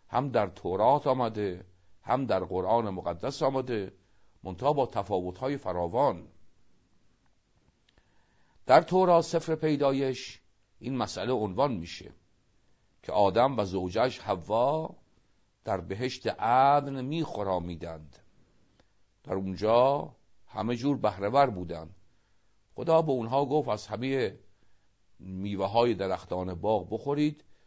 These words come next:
جز از میوهٔ اون درختی که وسط باغه. آن را نخورید،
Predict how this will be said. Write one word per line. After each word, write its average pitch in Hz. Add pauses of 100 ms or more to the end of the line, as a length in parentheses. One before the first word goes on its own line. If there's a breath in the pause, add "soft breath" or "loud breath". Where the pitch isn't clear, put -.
(140)
جز 139
از 110
میوهٔ 98
اون 127
درختی 107
که 123
وسط 95
باغه. 80 (960)
آن 135
را 156
نخورید، 123